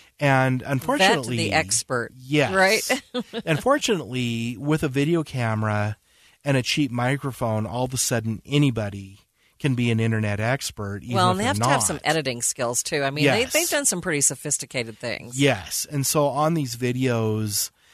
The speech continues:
Speaker 1: you know, fact checked, ch-, fact check the video against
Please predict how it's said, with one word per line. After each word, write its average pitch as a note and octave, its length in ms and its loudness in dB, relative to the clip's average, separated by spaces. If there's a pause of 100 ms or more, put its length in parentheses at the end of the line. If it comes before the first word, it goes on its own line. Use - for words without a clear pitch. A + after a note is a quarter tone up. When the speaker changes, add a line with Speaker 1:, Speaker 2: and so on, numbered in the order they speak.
(140)
Speaker 1:
you D3 100 2
know, C3+ 140 6
fact C#3+ 340 2
checked, B2 480 -2 (480)
ch-, - 220 -8
fact D#3 440 -2
check - 340 -6
the C#3 120 -10
video A2 540 -2
against A#2+ 880 -4